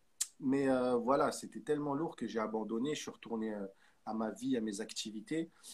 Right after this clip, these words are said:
Et un jour, bah, dans une période de ma vie où je me sentais un peu, un peu seul, j'avais besoin de, de me remettre en question, je me suis dit, « Tiens, bah, je vais ouvrir le Coran », tu vois. Et c'était à l'époque des, des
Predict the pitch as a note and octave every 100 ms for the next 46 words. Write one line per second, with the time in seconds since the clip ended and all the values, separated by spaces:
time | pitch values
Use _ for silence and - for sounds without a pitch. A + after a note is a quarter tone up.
0 | - A#2 A#2 A#2 D3+ B2+ A2+ G#2+ G#2+ A2
1 | G#2+ A#2 - A#2+ A#2+ A#2 A#2 A#2 A2+ C#3
2 | A#2 G#2 G#2 - G#2+ - G#2+ G2+ A#2 A2+
3 | G#2+ G#2 G#2 A2+ - B2+ B2+ A2+ G2+ G#2
4 | A#2 A2 G#2+ G#2 G#2+ A2 G#2+ A2 A#2 A#2
5 | A#2 - - - D#3+ F3 - - _ _
6 | B2 - A#2+ A#2 A#2+ - D3+ A2+ G#2 G2
7 | A2+ A2 A2+ A#2 A2 B2 A#2+ A2 - G#2
8 | A2+ - _ _ _ A2+ G#2+ C3+ C3+ C#3+
9 | D#3+ C3+ A#2+ B2+ B2 B2 A#2+ A#2+ A2 A#2+